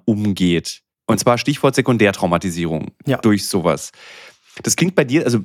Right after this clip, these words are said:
Speaker 1: äh, entweder habe ich dich nicht richtig verstanden, aber bis hierhin, wenn wir reden, klingt es so, als gäbe es das ja gar nicht, diese Sekundärtraumatisierung. Das ist eben einfach Alltag, das ist normal. Sowas guckt man, sowas sieht man seit den,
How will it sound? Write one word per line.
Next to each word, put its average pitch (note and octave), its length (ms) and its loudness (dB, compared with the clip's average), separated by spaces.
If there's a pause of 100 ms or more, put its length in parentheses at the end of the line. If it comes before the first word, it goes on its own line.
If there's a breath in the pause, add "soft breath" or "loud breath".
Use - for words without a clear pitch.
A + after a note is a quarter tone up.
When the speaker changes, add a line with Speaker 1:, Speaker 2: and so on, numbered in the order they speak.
(140)
Speaker 1:
äh, G2+ 200 2
entweder B2 260 2
habe B2+ 80 -4
ich B2 80 -12
dich B2+ 100 -6
nicht A#2+ 100 -4
richtig A#2+ 180 -8
verstanden, B2+ 260 0
aber C3 100 2
bis A2+ 160 -2
hierhin, F#3+ 460 0
wenn A2+ 120 2
wir G#2 140 0
reden, G2+ 180 -2
klingt B2+ 220 -2
es C3 60 -6
so, C3+ 100 2
als - 180 -4
gäbe F#3 280 2
es - 160 -6
das - 160 -6
ja E2+ 80 -2
gar D#2+ 180 -4
nicht, E2 140 -8
diese F#2 140 -6
Sekundärtraumatisierung. F2+ 920 -2
Das G#2 120 -2
ist B2 160 -4
eben A#2 160 0
einfach G#2+ 320 -2
Alltag, A#2 340 0
das G2 100 -6
ist G2+ 140 -8
normal. A#2 420 2
Sowas F#2+ 240 -4
guckt - 440 -2
man, G2+ 160 2
sowas F#2+ 200 -2
sieht F3+ 200 -4
man B2 120 2
seit G#2+ 200 2
den, A2+ 180 -6